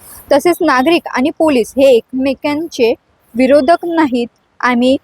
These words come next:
सर्वजण एकच समाजाचे भागीदार आहोत. पोलीस ठाण्याची दार-, पोलीस ठाण्याची दारे नागरिकांसाठी सदैव खुली आहेत. पारदर्शकता, संवाद आणि विश्वास या तीन गोष्टींवर आमचा भर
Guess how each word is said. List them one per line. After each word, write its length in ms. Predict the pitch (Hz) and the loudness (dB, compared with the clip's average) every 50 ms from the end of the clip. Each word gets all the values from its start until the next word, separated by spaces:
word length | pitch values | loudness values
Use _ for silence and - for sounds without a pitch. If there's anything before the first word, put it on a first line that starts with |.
| _ _ - | _ _ -12
सर्वजण 580 | - - 294 254 254 262 302 285 247 254 240 240 - - | -2 2 2 2 4 4 2 2 2 0 -4 -4 -6 -4
एकच 400 | 233 262 269 - 392 403 392 - | -2 -2 0 0 -2 -2 -2 -2
समाजाचे 680 | - 320 302 294 294 294 302 330 320 254 - 262 247 | -4 -2 0 0 0 0 2 0 0 0 0 0 0
भागीदार 540 | 247 226 269 - 233 220 226 269 208 - 247 | 0 0 -2 -4 -4 -2 -2 0 0 2 2
आहोत. 320 | 247 233 233 - 233 202 185 _ _ _ _ _ _ _ _ - | 2 0 0 -2 -4 -4 -4 _ _ _ _ _ _ _ _ -2
पोलीस 420 | 269 254 254 247 254 247 247 - _ - | 0 0 2 2 0 -2 -4 -8 _ -6
ठाण्याची 440 | 269 247 240 254 285 320 - 349 349 | -4 -2 0 2 0 0 2 0 0
दार-, 360 | 262 247 254 240 247 233 247 - _ _ _ _ _ _ _ _ _ _ _ _ _ _ _ _ _ _ _ _ _ _ _ _ _ _ _ _ - | 2 2 2 2 2 0 -2 -4 _ _ _ _ _ _ _ _ _ _ _ _ _ _ _ _ _ _ _ _ _ _ _ _ _ _ _ _ -2
पोलीस 320 | - 294 302 349 415 - - | 2 2 4 4 2 0 -2
ठाण्याची 420 | - 381 381 403 415 392 - 415 | -2 -2 0 0 0 2 2 2
दारे 360 | 320 330 311 285 240 220 202 220 | 2 4 2 2 2 0 -2 -2
नागरिकांसाठी 840 | 233 233 226 233 220 233 - 269 269 - - 269 254 - 240 262 | -4 -4 -4 -4 -6 -6 -4 -4 -4 -2 -2 -2 -2 -2 -6 -8
सदैव 420 | - - 285 269 247 339 359 381 403 - | -2 0 0 0 2 2 2 2 0 0
खुली 220 | - 254 262 285 294 | 0 0 2 2 2
आहेत. 260 | 247 240 220 214 190 _ _ _ _ _ _ _ _ _ _ _ _ _ _ _ _ - - - - - - | 2 2 0 -4 -8 _ _ _ _ _ _ _ _ _ _ _ _ _ _ _ _ -20 -20 -20 -10 -2 0
पारदर्शकता, 840 | 269 254 277 330 302 330 381 339 349 - 392 370 _ - - 370 381 | 0 0 0 0 0 -2 -2 -2 -2 -4 -4 -6 _ 0 0 0 0
संवाद 460 | - - 339 302 294 294 247 226 208 | 0 0 0 2 4 4 2 2 2
आणि 160 | - 277 349 | 0 -2 -4
विश्वास 480 | 403 415 349 311 - 294 233 208 214 - 277 | -2 -2 -2 -2 0 -2 -2 -2 -2 -2 -4
या 80 | 294 | -4
तीन 360 | 269 - - 359 403 415 403 349 | -4 -2 -4 -4 -4 -4 -2 0
गोष्टींवर 720 | 359 349 349 - - 381 381 392 381 370 349 262 233 233 240 _ _ _ _ _ - | 0 0 0 0 0 0 0 0 -2 -2 0 2 2 0 0 _ _ _ _ _ -6
आमचा 380 | - 233 247 262 - - 262 269 | -2 -2 0 0 0 0 0 0
भर 280 | 247 233 277 262 254 | 0 0 0 0 0